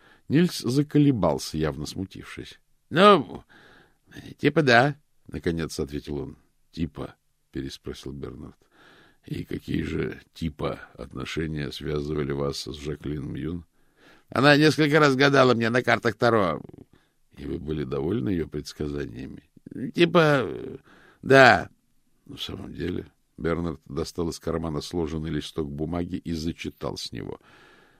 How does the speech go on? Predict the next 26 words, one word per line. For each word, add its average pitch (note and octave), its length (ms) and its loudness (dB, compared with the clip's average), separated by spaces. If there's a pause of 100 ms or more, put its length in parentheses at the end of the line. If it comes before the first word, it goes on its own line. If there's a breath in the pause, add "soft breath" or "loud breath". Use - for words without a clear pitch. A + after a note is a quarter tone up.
(120)
«Я C#3+ 220 -2
остался F#2+ 540 0
с - 40 -10
непреодолимым F2+ 880 2
чувством F2+ 480 -2
безнадёжности. E2+ 1120 0
Всё - 240 -6
это E2+ 280 2
оказалось D#2 600 0
без D#2 380 -2
толку». - 520 -12 (880 soft breath)
«Разве G#2 560 -8
не D2+ 140 -4
вы A#2 100 2
написали F2+ 480 -2
этот D2 280 -10
отзыв, A#1+ 460 -8 (140)
мистер - 360 -10
Денвер?» D2 380 -8 (220)
«Не - 140 -2
знаю, A#2+ 320 6
может F3+ 300 8
быть». C#3 480 4 (640)
«Нет, - 320 -8
это D#2+ 360 -6
вы D#2 720 -6